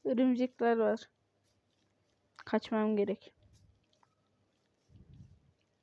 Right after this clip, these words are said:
Eşyaları nereye düşür dedim ya ben. Çekilin. Orada ışık yanıyor. İmdat.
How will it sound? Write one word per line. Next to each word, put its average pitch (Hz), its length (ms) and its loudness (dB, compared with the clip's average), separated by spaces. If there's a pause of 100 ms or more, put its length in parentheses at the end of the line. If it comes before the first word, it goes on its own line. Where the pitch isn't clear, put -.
(480)
Eşyaları 330 560 4
nereye 285 320 2
düşür 240 280 -8
dedim 202 360 -2
ya 196 180 -4
ben. 196 140 -6 (840)
Çekilin. 403 680 8 (4000)
Orada 240 220 -2
ışık - 300 -4
yanıyor. 233 340 -2 (1040)
İmdat. 247 680 4